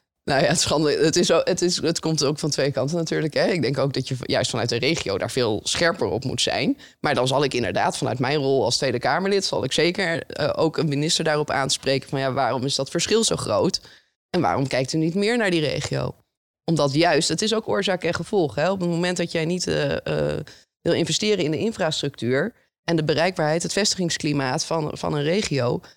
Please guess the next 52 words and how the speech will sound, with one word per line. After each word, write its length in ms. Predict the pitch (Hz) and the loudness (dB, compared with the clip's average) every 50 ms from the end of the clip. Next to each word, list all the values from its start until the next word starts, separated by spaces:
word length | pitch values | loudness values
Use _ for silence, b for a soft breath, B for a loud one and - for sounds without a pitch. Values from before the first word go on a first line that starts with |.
| B B | B B
dan 120 | _ - 180 | _ -2 -2
betekent 360 | 175 175 190 196 196 190 165 | 0 2 0 0 0 0 0
dat 140 | 139 131 127 | 0 0 0
dus 140 | 123 135 160 | 0 0 2
ook 220 | 170 175 147 135 | 2 2 2 2
dat, 300 | - 135 135 127 - - - | 0 -2 -2 -2 -4 -8 -8
dat 260 | - 151 143 135 - | -2 -2 -2 -2 -2
je 80 | - 147 | -4 -2
bewust 500 | 143 139 135 151 180 202 - - - - | -2 0 2 2 2 2 0 -4 -6 -6
die 160 | - 139 127 127 | -4 -2 -2 0
regio, 580 | 123 117 113 - - 127 123 117 123 123 - | 0 0 -2 -2 -2 -2 0 0 0 0 0
eh, 800 | - 131 131 127 127 127 131 131 123 - - - 139 135 127 131 135 | -2 -4 -4 -2 -2 -2 -2 -2 -2 -4 -4 -4 -4 -4 -4 -4 -4
eh, 60 | - - | -6 -6
klein 260 | - 190 214 233 214 | -4 -2 0 0 0
wil 180 | 170 - 131 | 0 0 0
houden. 360 | 131 - 120 123 123 127 - b b b b _ _ _ _ _ _ _ _ _ | 0 -2 -2 -2 -4 -4 -6 b b b b _ _ _ _ _ _ _ _ _
En 140 | - 170 | 0 2
dat 160 | 165 180 180 160 | 4 4 4 4
wil 140 | 180 196 | 2 2
je, 200 | 233 233 175 92 | 2 2 0 0
er 120 | - 165 160 | 0 0 -2
liggen, 240 | 170 190 196 - - - | -2 -2 -4 -4 -6 -6
nou 140 | 190 175 135 | -4 -4 -4
ja, 80 | 127 - - - | -4 -6 -8 -8
we 120 | 160 151 | -6 -4
hadden 200 | 151 156 160 160 | -2 -2 -2 -2
het 60 | 151 143 | -4 -2
al 60 | 147 151 | -4 -2
aan 40 | |
het 100 | 147 147 | -2 -4
begin 280 | 143 147 - 196 180 156 | -4 -4 -2 -2 -2 0
over 240 | 143 143 - - 160 | -2 -2 -2 -2 -4
de 80 | 151 | -4
kansen 420 | 139 - 202 214 233 220 - - 151 | 0 0 2 2 2 0 0 -2 -2
die 80 | 143 139 | -2 -2
hier 140 | 139 139 147 | -2 -4 -4
in 80 | 151 | -6
Groningen 400 | - 170 190 214 214 170 147 131 | -4 -2 -2 -2 -2 -2 -2 -4
liggen. 380 | 123 117 131 127 - 139 143 B B B B B _ _ | -4 -4 -6 -4 -4 -6 -6 B B B B B _ _
Je 120 | - 202 | -2 0
kan 200 | 196 233 240 240 | 2 2 2 2
hier 140 | 226 202 196 | 2 2 2
zoveel 320 | 175 202 214 214 190 180 | 4 2 2 2 0 0
meer. 200 | 175 196 226 202 | 0 2 2 2
Het 160 | 156 147 147 - | 0 0 -2 -2
is 120 | 175 175 | -4 -4
aantrekkelijk 640 | - 156 147 - 175 190 185 - 202 208 202 196 | -4 -4 -2 -2 -2 -2 -2 -4 -6 -6 -6 -4
om 140 | 196 190 190 | -4 -4 -4
hier 200 | 185 185 185 190 | -4 -4 -4 -4
te 100 | - 175 | -4 -4
zitten. 400 | 160 170 175 185 180 - 226 269 - _ _ _ _ _ _ _ _ | -4 -4 -4 -4 -4 -6 -8 -8 -8 _ _ _ _ _ _ _ _
Eh, 440 | - 160 151 147 147 147 143 147 | -2 -2 0 0 0 0 0 -2